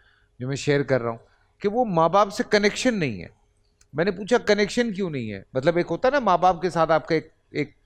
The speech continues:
कनेक्शन होता है, एक आपका लगाव होता है अपने, अपने माँ बाप के साथ। तो वो कुछ बच्चों को मैंने, मैंने देखा मेरे दोस्तों में उनका नहीं है, वो लगाव नहीं है अपने माँ बाप के साथ। तो मैंने कहा ऐसा क्यों नहीं है? कहते यार हमें हमारे माँ बाप ने तो पाला ही नहीं,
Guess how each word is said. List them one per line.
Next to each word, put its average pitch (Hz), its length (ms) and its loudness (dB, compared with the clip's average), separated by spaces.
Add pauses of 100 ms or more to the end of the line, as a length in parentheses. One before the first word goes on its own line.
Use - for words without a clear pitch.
(140)
कनेक्शन 165 440 0
होता 120 240 -6
है, 85 160 -6 (540)
एक 143 120 0
आपका 147 360 2
लगाव 147 440 4
होता 127 280 2
है 117 60 4
अपने, 123 360 -4
अपने 123 380 -6 (240)
माँ 131 180 0
बाप 131 300 2
के 123 80 -6
साथ। 92 200 -8 (680)
तो 151 60 -8
वो 214 320 4 (120)
कुछ 175 180 -6
बच्चों 175 340 0
को 196 140 -4
मैंने, 185 280 0 (160)
मैंने 170 200 0
देखा 175 280 2
मेरे 156 180 -4
दोस्तों 143 360 -6
में 165 100 -4
उनका 165 260 0
नहीं 170 360 0
है, 131 260 -2
वो 127 200 -2
लगाव 151 360 4
नहीं 180 180 -2
है 156 60 0
अपने 135 240 -2
माँ 120 180 -2
बाप 120 260 0
के 120 80 -8
साथ। 95 200 -10 (460)
तो 170 60 -4
मैंने 202 200 0
कहा 240 100 6
ऐसा 240 180 4
क्यों 214 180 -2
नहीं 156 220 -4
है? 107 140 -6
कहते 180 300 0
यार 202 180 6
हमें 190 180 2
हमारे 170 280 4
माँ 156 160 2
बाप 151 240 2
ने 156 80 -4
तो 147 80 -2
पाला 135 240 4
ही 160 80 2
नहीं, 135 200 -10